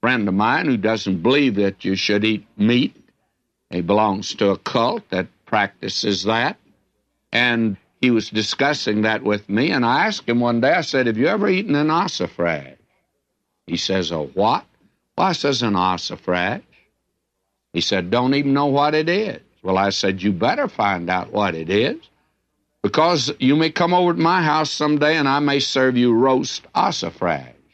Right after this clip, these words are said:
And if you eat it, you'll be just as wrong as you eat pork."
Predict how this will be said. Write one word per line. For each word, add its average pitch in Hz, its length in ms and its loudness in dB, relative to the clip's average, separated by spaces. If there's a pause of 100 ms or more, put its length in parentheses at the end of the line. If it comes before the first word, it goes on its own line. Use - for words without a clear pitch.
(800)
And 98 160 0
if 92 140 -6
you 104 100 2
eat 143 220 2
it, - 120 -4 (120)
you'll 101 160 2
be 98 160 0
just 127 340 -2
as 90 180 -6
wrong 135 520 2 (420)
as 101 240 0
you 104 80 4
eat 110 300 -2
pork." 135 340 0